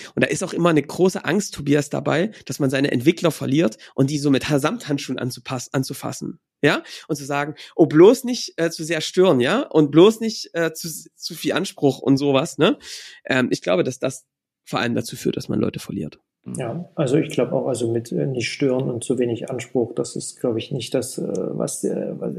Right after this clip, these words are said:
Speaker 2: woran sich jemand stört, äh, als Entwickler, im Gegenteil,
Speaker 1: Ja.
Speaker 2: ne? Also die haben in der Regel da schon ein sehr hohes,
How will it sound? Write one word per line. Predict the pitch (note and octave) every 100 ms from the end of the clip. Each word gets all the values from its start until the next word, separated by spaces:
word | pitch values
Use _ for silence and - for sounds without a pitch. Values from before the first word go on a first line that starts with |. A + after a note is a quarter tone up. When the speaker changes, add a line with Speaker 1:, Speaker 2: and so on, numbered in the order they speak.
| D3+
Speaker 2:
woran | C#3+ B2 B2+ B2+
sich | C3
jemand | A#2+ A#2+
stört, | - - C#3 D3 D3 -
äh, |
als | D#3 D3+ -
Entwickler, | C3+ D#3+ D#3+ D3
im | C#3
Gegenteil, | B2+ C3+ C#3 C3+ - - C#3+
Speaker 1:
Ja. | D#3
Speaker 2:
ne? | -
Also | C3 C#3 -
die | - - - - - - - _
haben | C3
in | C3 A2+
der |
Regel | A2 A2+ A#2
da | B2
schon | B2 C3
ein | A#2+ A#2+
sehr | B2+ A#2
hohes, | A#2+ B2 A#2+ A2+ -